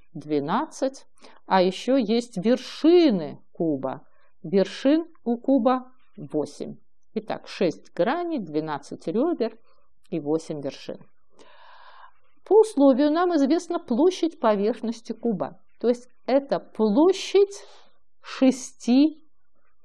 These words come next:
граней. Вот одна грань имеет площадь,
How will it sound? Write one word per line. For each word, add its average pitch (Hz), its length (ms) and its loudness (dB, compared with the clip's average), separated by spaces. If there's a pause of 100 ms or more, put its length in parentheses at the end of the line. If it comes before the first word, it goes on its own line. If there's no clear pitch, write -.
(160)
граней. 156 680 -8 (200)
Вот 170 180 -14
одна 220 420 2
грань 165 480 -4 (140)
имеет 185 560 0
площадь, - 760 -2